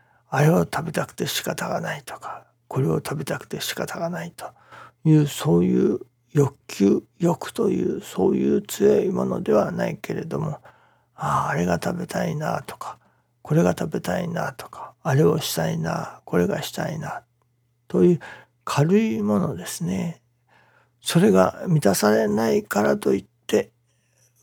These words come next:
心に難儀を感じるというのでしょうか。心が病むというほどのものではない。まあ、軽い欲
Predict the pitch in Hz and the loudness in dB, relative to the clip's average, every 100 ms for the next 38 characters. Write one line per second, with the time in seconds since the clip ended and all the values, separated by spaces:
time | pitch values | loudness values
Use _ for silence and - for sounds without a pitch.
0 | _ _ - - 160 127 131 196 254 147 | _ _ -8 2 4 6 2 0 0 2
1 | 143 139 151 147 143 - 156 151 160 156 | 4 4 2 2 0 -4 -4 -2 -4 -4
2 | - - - 190 - - - - - - | -6 -4 -6 -8 -10 -10 -12 -14 -14 -16
3 | _ _ _ _ _ _ _ - 160 131 | _ _ _ _ _ _ _ 0 4 6
4 | 127 139 - 90 - - _ - - 156 | 6 2 0 -2 -4 -8 _ 0 2 2
5 | 370 _ _ 170 - - 185 190 - - | -4 _ _ 0 2 0 2 2 2 -2
6 | 143 117 - - - - - 175 196 208 | -4 -4 -8 -12 -20 -8 0 4 4 2
7 | 185 190 185 185 - - - - - _ | 0 0 0 2 2 0 -4 -10 -14 _
8 | _ _ _ _ _ _ _ - - 147 | _ _ _ _ _ _ _ -12 -8 -4
9 | 156 - - - _ _ _ _ - - | -4 -4 -10 -20 _ _ _ _ -4 2
10 | 139 165 208 214 214 190 | 2 4 4 4 2 0